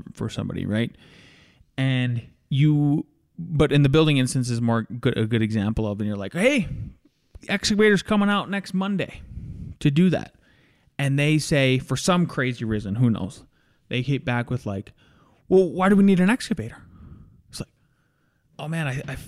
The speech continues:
I feel like you were trusting me to start the job. W-, like, what are you talking about?" You know? So y-, uh, it, it's gonna be like a game time decision. I think a literally,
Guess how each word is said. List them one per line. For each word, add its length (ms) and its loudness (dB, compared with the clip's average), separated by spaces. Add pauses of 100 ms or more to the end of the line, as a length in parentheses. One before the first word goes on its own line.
(120)
I 40 -6
feel 160 2
like 240 0
you 160 2
were 200 0
trusting 460 2
me 300 -2 (540)
to 160 2
start 280 0
the 80 -4
job. 420 0 (600)
W-, 160 -6 (100)
like, 160 -2
what 160 4
are 60 6
you 100 4
talking 360 2
about?" 320 -2 (480)
You 160 0
know? 180 2 (480)
So 400 2 (1000)
y-, 80 -2 (300)
uh, 80 4 (460)
it, 320 2 (480)
it's 180 2
gonna 180 4
be 120 4
like 140 4
a 80 4
game 320 2
time 260 4
decision. 520 0 (140)
I 140 2
think 180 0
a 60 2
literally, 540 4